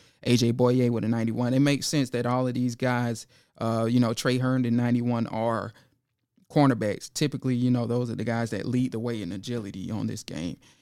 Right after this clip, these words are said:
And then lastly, strength, definitely, as I expected, Marcell Dareus with a ninety-four. Taven Bryan, surprisingly, still got that ninety-three <laughs> from last year that he had as a rookie, which is higher than Calais Campbell, who's the next man with a ninety-two. So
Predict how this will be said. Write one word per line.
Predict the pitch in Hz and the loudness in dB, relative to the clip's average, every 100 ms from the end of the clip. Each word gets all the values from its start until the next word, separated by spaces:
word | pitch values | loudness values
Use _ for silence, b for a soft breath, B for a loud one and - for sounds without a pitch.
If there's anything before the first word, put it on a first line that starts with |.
| b | b
And | 127 | 2
then | 151 | 4
lastly, | 151 165 151 131 | 4 2 2 -2
strength, | - 139 139 131 123 | -2 0 0 0 2
definitely, | 127 - 127 123 120 - | 2 2 -2 -2 -4 -6
as | 117 120 120 | -2 0 2
I | |
expected, | 120 - - 120 104 113 - b b | 0 -2 0 0 2 0 -2 b b
Marcell | 131 127 123 113 | 0 4 4 6
Dareus | 123 110 104 113 | 6 6 4 2
with | 117 117 | 0 0
a | |
ninety-four. | 117 120 117 - 117 113 110 | 0 0 -2 -4 -4 -2 0
Taven | 156 175 160 131 | 2 2 2 2
Bryan, | 117 131 143 117 | 2 4 6 4
surprisingly, | 110 - 127 120 110 117 | 2 -2 0 0 0 -2
still | 113 135 127 | 0 2 4
got | 123 | 4
that | 131 127 | 6 6
ninety-three | 123 127 120 131 120 | 6 6 2 -2 -4
<laughs> | |
from | - 139 | -2 0
last | 123 135 131 123 | 4 4 4 2
year | 120 | -2
that | 123 | 0
he | 123 | 0
had | 117 107 127 | 0 0 0
as | - | 0
a | - | -2
rookie, | 127 135 - - B B B | 0 0 -4 -12 B B B
which | 147 135 | 4 4
is | 120 | 2
higher | 113 151 175 147 | 2 4 6 6
than | 139 127 | 6 6
Calais | 131 131 139 | 4 2 2
Campbell, | 123 143 143 135 | 0 0 2 0
who's | 123 120 | -2 0
the | 117 | 2
next | 127 127 - | 2 0 -2
man | 127 120 | -2 -2
with | 120 95 | -4 -2
a | |
ninety-two. | 117 117 104 - - 113 | 0 0 -2 -2 0 0
So | 107 - 92 85 | 0 -4 -2 0